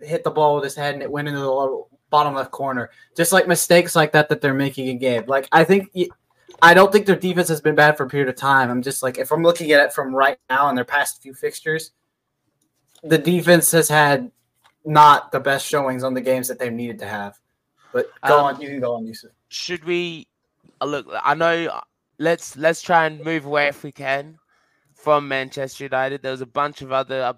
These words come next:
Speaker 2: big upsets. Uh, firstly, we'll start with, uh, Arsenal, 'cause we, we actually, I think we forgot to speak about Arsenal last week, but, uh, Villa,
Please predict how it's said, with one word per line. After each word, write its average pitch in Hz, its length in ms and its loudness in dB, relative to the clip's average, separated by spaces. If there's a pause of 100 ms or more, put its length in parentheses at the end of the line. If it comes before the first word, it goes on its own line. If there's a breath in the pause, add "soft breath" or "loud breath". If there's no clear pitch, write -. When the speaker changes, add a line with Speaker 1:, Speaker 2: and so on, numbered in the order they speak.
Speaker 2:
big 143 240 -8
upsets. - 800 -6
Uh, 127 400 -6
firstly, 156 840 -8 (540)
we'll 127 80 -20
start - 380 -4
with, 135 220 -10
uh, 131 320 -2 (220)
Arsenal, 135 600 -2
'cause 123 160 -20
we, 123 400 -16
we 139 80 -10
actually, 151 340 -12
I 135 100 -10
think 156 160 -16
we 151 60 -14
forgot 160 260 -14
to - 60 -20
speak 160 280 -16
about 135 200 -10
Arsenal 117 380 -10
last 123 180 -14
week, - 120 -20
but, - 100 -16 (140)
uh, 143 100 2 (220)
Villa, 175 560 -2